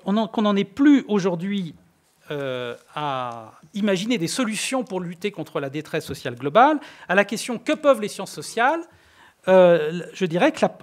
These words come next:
la priorité aujourd'hui est de dire « Elles ont pour but de tout simplement essayer de faire sens de ces images fragmentées de détresse auxquelles on a affaire. » C'est très important. Pourquoi ? Parce que,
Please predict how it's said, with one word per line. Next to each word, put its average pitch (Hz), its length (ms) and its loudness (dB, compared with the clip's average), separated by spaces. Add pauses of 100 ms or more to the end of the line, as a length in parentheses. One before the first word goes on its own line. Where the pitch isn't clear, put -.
la 170 140 -2
priorité 269 520 2
aujourd'hui 196 540 -4
est 202 80 -4
de 165 100 -8
dire « 269 400 -4 (420)
Elles 220 240 0
ont 240 60 -4
pour 190 220 -12
but 311 440 -8 (200)
de 202 80 -8
tout - 180 -12
simplement 247 460 -4
essayer 233 380 -6
de 220 100 -6
faire - 280 -6
sens - 760 -2 (500)
de 185 100 -6
ces 196 400 -8
images 240 460 0
fragmentées 226 840 -4 (520)
de 220 120 -4
détresse 180 640 -8
auxquelles 185 260 -6
on 165 140 -6
a 139 60 -10
affaire. » - 280 -20 (400)
C'est 247 140 -4
très 294 240 0
important. 330 400 0
Pourquoi ? - 560 -10 (640)
Parce - 240 -2
que, 220 320 0